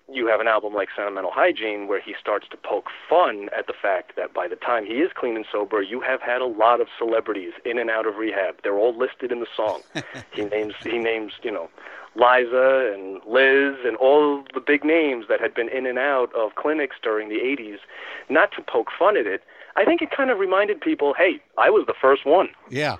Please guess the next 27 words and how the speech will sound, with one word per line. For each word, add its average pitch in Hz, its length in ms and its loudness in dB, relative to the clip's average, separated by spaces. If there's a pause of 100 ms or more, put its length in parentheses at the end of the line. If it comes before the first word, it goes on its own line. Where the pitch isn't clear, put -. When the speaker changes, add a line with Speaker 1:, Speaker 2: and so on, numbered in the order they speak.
(120)
Speaker 2:
<laughs> - 140 -14 (160)
Yeah. 151 180 -4
Speaker 1:
You 190 160 8
know? - 340 4 (220)
<laughs> 370 180 -6 (580)
"Remember 190 340 4
me? 226 320 4
I'm 180 140 4
the, 170 160 4
I'm 240 140 2
the 220 80 2
fir-, - 200 2
I'm 175 140 4
the 185 60 4
one 156 160 4
who 160 140 0
made 160 420 4 (100)
this 143 140 4 (100)
the 139 80 2
trend." 139 460 2 (500)
Speaker 2:
Yeah. 73 260 -16 (220)
Speaker 1:
Although, 123 320 6
Speaker 2:
Yeah. - 60 -4
Speaker 1:
you 117 80 -4
know, 98 160 -2 (100)
Speaker 2:
Yeah. 131 80 -6
Speaker 1:
he, 135 60 -4